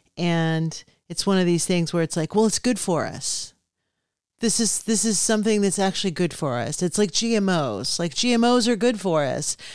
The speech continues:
And I remember when that discussion started, I said, the first thing I said is,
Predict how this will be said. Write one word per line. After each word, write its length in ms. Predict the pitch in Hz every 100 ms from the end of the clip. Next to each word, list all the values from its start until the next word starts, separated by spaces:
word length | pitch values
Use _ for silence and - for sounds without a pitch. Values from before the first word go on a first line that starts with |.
| -
And 140 | - 202
I 20 |
remember 380 | 208 208 208 202
when 180 | 190 196
that 540 | 220 - - 170 175
discussion 560 | 190 185 - 180 170 170
started, 480 | - 175 165 170 147 - - - -
I 220 | 190 190
said, 420 | - - 190 156
the 100 | 180
first 280 | - 220 -
thing 160 | 208
I 80 | 185
said 260 | 175 214 196
is, 320 | 175 170 -